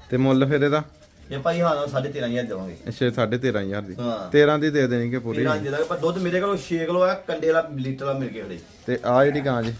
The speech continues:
Speaker 2: ਇਹਦਾ ਕਿ ਭਾਈ ਨਿੱਕੇ ਨਿੱਕੇ ਮੁੱਲ ਆ। ਤੇ
Speaker 1: ਹਾਂਜੀ।
Speaker 2: ਗਾਂ ਜਿਹਨੇ ਹੁਣ ਵੀਰ ਨੇ ਗਾਂ ਝੋਨਾ, ਕਣਕਾਂ, ਕੁਣਕਾਂ ਵੱਢਣੀਆਂ ਵਾ।
Speaker 1: ਹਾਂਜੀ।
Speaker 2: ਦੁੱਧ ਪਾਣੀ ਦਾ ਦਈਆ, ਅਰਮਾਨ ਨਾਲ ਕੰਮ ਚੱਲੀ ਜਾਣਾ ਉਹਦਾ।
Speaker 1: ਠੀਕ ਆ।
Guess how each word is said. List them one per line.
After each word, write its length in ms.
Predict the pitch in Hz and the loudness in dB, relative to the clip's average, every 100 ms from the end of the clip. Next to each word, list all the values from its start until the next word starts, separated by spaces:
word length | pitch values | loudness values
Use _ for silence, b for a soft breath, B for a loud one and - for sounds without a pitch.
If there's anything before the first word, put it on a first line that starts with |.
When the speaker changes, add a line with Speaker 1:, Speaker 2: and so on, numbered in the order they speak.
| - | -2
Speaker 2:
ਇਹਦਾ 140 | 196 | 0
ਕਿ 120 | 214 190 | 2 6
ਭਾਈ 180 | 196 | 6
ਨਿੱਕੇ 200 | 208 190 | 6 4
ਨਿੱਕੇ 160 | 185 190 | 2 2
ਮੁੱਲ 260 | 175 170 185 | 4 6 6
ਆ। 240 | 160 - - | 6 2 -6
ਤੇ 60 | 139 | 0
Speaker 1:
ਹਾਂਜੀ। 220 | 151 135 | 2 4
Speaker 2:
ਗਾਂ 180 | 175 180 | 4 4
ਜਿਹਨੇ 200 | 180 190 | 0 -4
ਹੁਣ 120 | 180 | -4
ਵੀਰ 220 | 165 165 | -6 -4
ਨੇ 60 | 170 | -2
ਗਾਂ 160 | 175 | -2
ਝੋਨਾ, 380 | 175 170 151 165 | -4 -4 -2 -2
ਕਣਕਾਂ, 280 | 160 156 156 | -2 -4 -4
ਕੁਣਕਾਂ 280 | 156 160 156 | -4 -2 -2
ਵੱਢਣੀਆਂ 400 | 139 156 170 156 | -4 -6 -4 -4
ਵਾ। 180 | 135 127 | -4 0
Speaker 1:
ਹਾਂਜੀ। 320 | 143 139 127 | 2 2 2
Speaker 2:
ਦੁੱਧ 220 | 113 190 | 2 0
ਪਾਣੀ 240 | 196 180 175 | -4 -4 -4
ਦਾ 80 | 170 | -4
ਦਈਆ, 380 | 143 147 160 | -4 -4 -2
ਅਰਮਾਨ 240 | 156 147 156 | -4 -4 -4
ਨਾਲ 120 | 156 | -4
ਕੰਮ 180 | 143 131 | -4 -4
ਚੱਲੀ 160 | 123 | -4
ਜਾਣਾ 160 | 117 113 | -6 -8
ਉਹਦਾ। 240 | 110 87 - - | -8 -10 -14 -8
Speaker 1:
ਠੀਕ 420 | 170 160 139 120 | 0 2 2 0
ਆ। 120 | 98 | -4